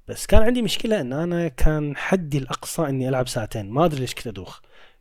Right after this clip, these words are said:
كنت شايل البابينج، تعبثت بالسنسيفيتي لين ما قلت بس، وشلت الموشن بلور، بس كل ما كنت ألعب صراحة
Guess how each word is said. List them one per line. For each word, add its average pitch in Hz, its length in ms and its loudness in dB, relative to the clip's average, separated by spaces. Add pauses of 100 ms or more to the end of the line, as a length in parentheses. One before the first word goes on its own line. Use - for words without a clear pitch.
كنت 120 100 -8
شايل 185 260 6
البابينج، 143 580 2 (520)
تعبثت 123 520 0
بالسنسيفيتي 135 640 -4
لين 135 140 2
ما 143 140 2
قلت 127 320 -4
بس، - 280 -4
وشلت 131 380 -8
الموشن 123 380 -6
بلور، 135 240 -4
بس 113 200 -10
كل 156 140 -6
ما 143 120 -4
كنت - 180 -14
ألعب 135 280 -4 (540)
صراحة 127 420 2